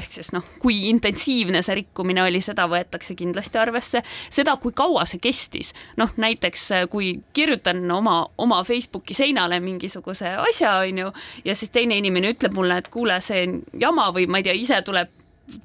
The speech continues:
pähe, eks ole, et võib-olla ei olnud kõige õigem, kustutan ära. Ja noh, kui see intensiivsus oli väiksem, et see, siis nagu see mõjutab ka seda kahjuhüvitist. Äh,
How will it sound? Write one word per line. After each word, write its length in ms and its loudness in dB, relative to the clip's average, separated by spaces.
pähe, 320 2
eks 240 -8
ole, 160 -2
et 220 -14
võib-olla 420 4
ei 80 2
olnud 240 2
kõige 300 2
õigem, 380 0
kustutan 440 -4
ära. 300 0
Ja 80 2
noh, 160 0
kui 160 -6
see 160 2
intensiivsus 720 0
oli 200 2
väiksem, 440 0
et 160 -4
see, 360 -2
siis 260 -2
nagu 180 0
see 240 2
mõjutab 400 -4
ka 140 -8
seda 300 -8
kahjuhüvitist. 760 -4
Äh, 220 4